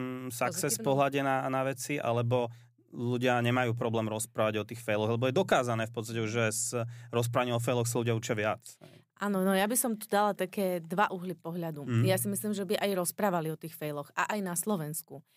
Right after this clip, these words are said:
Speaker 3: Ale my zo sociologického hľadiska ako publikum nie sme na to pripravení. Ako náhle niekto začne rozprávať o failoch, nám ide du, du, du, dum.
Speaker 1: Mhm.
Speaker 3: Čiže, eh, ešte to publikum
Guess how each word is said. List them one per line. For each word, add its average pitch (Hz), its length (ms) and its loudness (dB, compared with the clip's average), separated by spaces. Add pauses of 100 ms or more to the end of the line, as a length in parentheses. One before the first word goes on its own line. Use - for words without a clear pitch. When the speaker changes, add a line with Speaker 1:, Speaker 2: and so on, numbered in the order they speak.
(260)
Speaker 3:
Ale 180 260 0
my 196 200 -2 (200)
zo 165 160 -10
sociologického 185 800 -2
hľadiska 156 560 -4
ako 160 400 -8 (180)
publikum 202 480 -4
nie 165 160 -4
sme 165 140 -6
na 156 100 -8
to 160 100 -16
pripravení. 165 640 -2 (320)
Ako 185 220 0
náhle 220 340 4
niekto 180 220 -4
začne 180 280 -2
rozprávať 175 380 -6
o 170 80 -8
failoch, 170 540 2 (180)
nám 175 260 -4
ide 160 180 -4
du, 175 160 -2
du, 233 160 -2
du, 214 120 -2
dum. 185 300 2 (420)
Speaker 1:
Mhm. - 60 -2 (300)
Speaker 3:
Čiže, 180 340 2 (260)
eh, 170 400 0 (240)
ešte 190 280 -4
to 214 120 -4
publikum 220 560 0